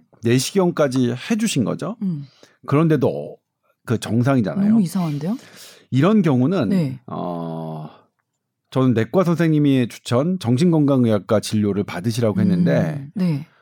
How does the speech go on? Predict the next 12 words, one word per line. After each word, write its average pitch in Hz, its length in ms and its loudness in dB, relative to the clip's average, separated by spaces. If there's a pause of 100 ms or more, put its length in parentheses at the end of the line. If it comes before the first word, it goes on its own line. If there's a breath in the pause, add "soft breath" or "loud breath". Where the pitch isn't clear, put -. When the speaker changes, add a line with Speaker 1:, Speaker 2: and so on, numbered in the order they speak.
Speaker 1:
어, 90 440 -2
전 123 240 0
필요하다고 127 520 2
생각해요. 78 600 -10
Speaker 2:
음. 185 400 2
Speaker 1:
물론 151 160 2
정신건강의학과 170 1120 2
선생님이 165 420 2
보시고 131 720 0
Speaker 2:
음. 170 300 -4
Speaker 1:
아, 107 100 0
이거는 156 480 2